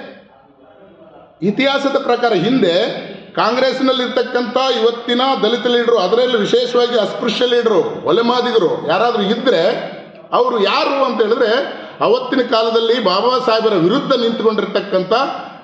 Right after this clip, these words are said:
ಬಾಬಾ ಸಾಹೇಬರ ವಿರುದ್ಧ ನ-, ಏನು ಆ ಆಟ ಆಡಿರ್ತಕ್ಕಂಥ, ರಾಜಕಾರಣ ಮಾಡಿರ್ತಕ್ಕಂಥ ಅವರ ಅನುಯಾಯಿಗಳೇ, ಅವರ ವಂಶಸ್ಥರೇ ಇವತ್ತಿಗೂ ಕೂಡ ಮುಂದುವರ್ಕೊಂಡು ಬಂದಿದ್ದಾರೆ. ಆ, ಅವರೇ ಇವತ್ತು ಅಂಬೇಡ್ಕರ್ ಅವರ ಚಿಂತನೆ ಯಾವ ರೀತಿ ಇತ್ತು ಅಂತ ಹೇಳಿದ್ರೆ,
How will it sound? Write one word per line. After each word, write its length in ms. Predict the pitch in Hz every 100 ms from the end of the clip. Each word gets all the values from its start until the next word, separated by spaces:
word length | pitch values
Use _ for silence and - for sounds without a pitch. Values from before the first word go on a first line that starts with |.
| - _ _ 117
ಬಾಬಾ 320 | 156 220 247
ಸಾಹೇಬರ 340 | 226 214 202
ವಿರುದ್ಧ 440 | 165 165 262 - 254 220 - 127 -
ನ-, 720 | 151 165 156 147 123 107 107
ಏನು 260 | 123 214 220 156 120 101 - - -
ಆ 280 | 139 131 208
ಆಟ 80 |
ಆಡಿರ್ತಕ್ಕಂಥ, 640 | 254 233 214 - - 190 - 233 - - -
ರಾಜಕಾರಣ 440 | 156 208 233 233 220
ಮಾಡಿರ್ತಕ್ಕಂಥ 600 | 202 196 190 - 170 160 233 - - -
ಅವರ 180 | 151 220
ಅನುಯಾಯಿಗಳೇ, 680 | 214 165 247 285 269 247 269
ಅವರ 220 | 240 214
ವಂಶಸ್ಥರೇ 920 | 185 214 240 254 - 262 214 - - -
ಇವತ್ತಿಗೂ 360 | 214 226 233
ಕೂಡ 140 | 202 226
ಮುಂದುವರ್ಕೊಂಡು 520 | 190 208 196 196 180
ಬಂದಿದ್ದಾರೆ. 340 | 160 123 101 90 - - - - - - - - - -
ಆ, 240 | 185 202
ಅವರೇ 540 | 220 - - - - -
ಇವತ್ತು 300 | 196 226 254 285 - - - -
ಅಂಬೇಡ್ಕರ್ 480 | 190 233 240 247
ಅವರ 160 | 240 233
ಚಿಂತನೆ 420 | 233 220 226 233
ಯಾವ 140 | 220 220
ರೀತಿ 240 | 233 233
ಇತ್ತು 280 | 233 - 220
ಅಂತ 140 | 214
ಹೇಳಿದ್ರೆ, 640 | 214 208 156 180 277 -